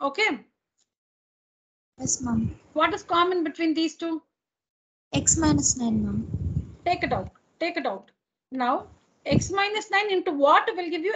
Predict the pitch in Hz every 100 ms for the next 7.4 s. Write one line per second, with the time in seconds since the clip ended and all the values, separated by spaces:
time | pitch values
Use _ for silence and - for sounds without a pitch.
0 | - 311 - 453 453 415 359 - 339 330
1 | 311 302 294 285 294 294 - - 269 269
2 | - _ _ _ _ _ _ _ _ _
3 | _ - - - - _ _ 277 285 -
4 | 285 254 226 233 - - - - 277 277
5 | 190 - 190 _ - 240 - 175 _ -
6 | - 262 240 302 - 339 349 302 415 427
7 | 349 330 466 -